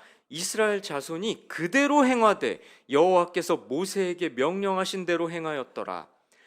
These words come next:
하나님께서 이스라엘에게 명령하신 그대로 행합니다. 이스라엘이 하나님께 온전히 순종했던 거죠.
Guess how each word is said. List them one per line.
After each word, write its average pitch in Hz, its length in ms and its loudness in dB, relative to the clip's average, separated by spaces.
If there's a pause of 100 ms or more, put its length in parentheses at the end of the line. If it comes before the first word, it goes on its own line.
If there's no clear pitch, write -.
(120)
하나님께서 285 720 -2
이스라엘에게 196 800 -2
명령하신 202 1080 -4
그대로 277 520 -4
행합니다. 170 580 -6 (600)
이스라엘이 117 640 -10 (140)
하나님께 107 720 -8 (180)
온전히 220 720 -6
순종했던 233 840 -8
거죠. - 400 -20